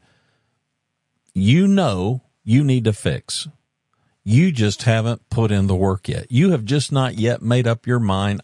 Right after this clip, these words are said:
"I'm gonna fix this. I'm gonna put in this work."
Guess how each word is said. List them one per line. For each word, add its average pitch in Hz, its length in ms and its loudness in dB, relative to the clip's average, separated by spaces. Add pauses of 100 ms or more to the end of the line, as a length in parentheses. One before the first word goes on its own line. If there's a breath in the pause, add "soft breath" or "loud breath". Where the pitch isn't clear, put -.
"I'm 127 220 0
gonna 113 180 0
fix - 480 -4
this. - 300 -8
I'm 113 120 2
gonna 110 120 2
put 123 280 -2
in 113 320 -2
this 101 280 -2
work." - 480 -4